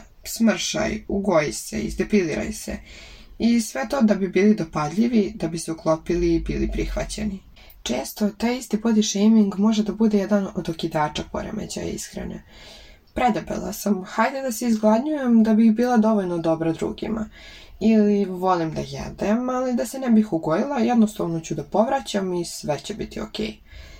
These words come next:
Ili neće. Koliko god nam se činilo da držimo konce u svojim rukama i da možemo da prestanemo sa kompulsivnim radnjama kad god mi to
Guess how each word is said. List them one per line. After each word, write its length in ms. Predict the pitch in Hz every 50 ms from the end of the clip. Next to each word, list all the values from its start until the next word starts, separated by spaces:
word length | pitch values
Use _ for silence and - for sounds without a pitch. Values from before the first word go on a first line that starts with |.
| - - - - -
Ili 360 | 196 196 180 180 175 170 160
neće. 520 | - - - - - - - - - - - - - - - - - - - - -
Koliko 340 | - 214 220 262 - 320 -
god 180 | - 320 330 -
nam 180 | 240 220 220
se 160 | 214 - 208 -
činilo 440 | - 220 214 233 247 240 220 190
da 100 | 170 175
držimo 380 | 170 185 180 - 226 220 202 175 -
konce 320 | - 202 196 180 - -
u 40 | 160
svojim 340 | - - 175 175 185 180 165
rukama 560 | 151 147 143 - 185 180 196 185 180 175 170
i 80 | 165 160
da 100 | 170 175
možemo 360 | 196 208 214 208 202 175 170
da 100 | 165 165
prestanemo 560 | - 165 165 170 - - 185 185 160 147 147
sa 120 | - -
kompulsivnim 720 | - - 175 170 170 - 160 160 - - 156 156 156 160 160
radnjama 500 | 147 143 147 151 170 165 165 160 151 151 -
kad 160 | - 160 165
god 220 | - 190 180 160
mi 160 | 156 139 -
to 120 | - -